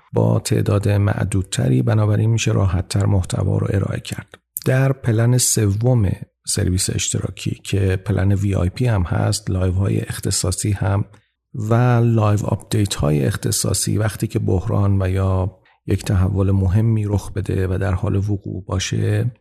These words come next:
اه، اونجا ارائه می‌شه برای شنوندگان اون سرویس اشتراکی و علاوه بر این یه سری تحلیل‌ها و اخبار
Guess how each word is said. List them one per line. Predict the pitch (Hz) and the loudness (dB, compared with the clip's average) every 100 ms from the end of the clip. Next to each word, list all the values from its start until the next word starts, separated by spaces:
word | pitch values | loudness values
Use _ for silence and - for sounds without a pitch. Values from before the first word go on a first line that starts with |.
| _ _ _ - | _ _ _ -2
اه، | 95 110 - | -2 -2 0
اونجا | 101 98 104 98 98 | 0 2 0 0 0
ارائه | 110 98 98 | 0 0 2
می‌شه | 104 101 104 | 2 2 0
برای | 98 98 95 98 101 101 101 | 0 0 0 0 0 0 -2
شنوندگان | 104 - 95 92 87 92 92 98 | -2 0 0 2 0 0 0 2
اون | 101 95 | 2 2
سرویس | - 101 101 98 - 107 - - - | 0 0 0 -2 -2 -4 -4 -10 -6
اشتراکی | 101 - - 90 - 131 | -4 -2 0 -2 -2 -2
و | |
علاوه | 135 143 151 120 110 | 0 2 2 4 2
بر | 101 98 | 2 2
این | 110 113 120 | 2 2 2
یه | 147 | 0
سری | 123 123 | 2 0
تحلیل‌ها | 120 107 98 104 95 98 107 107 | 2 2 2 2 2 2 2 2
و | 104 104 107 - | 2 2 0 -2
اخبار | - - - 104 107 104 110 | -4 -6 -2 -2 0 0 0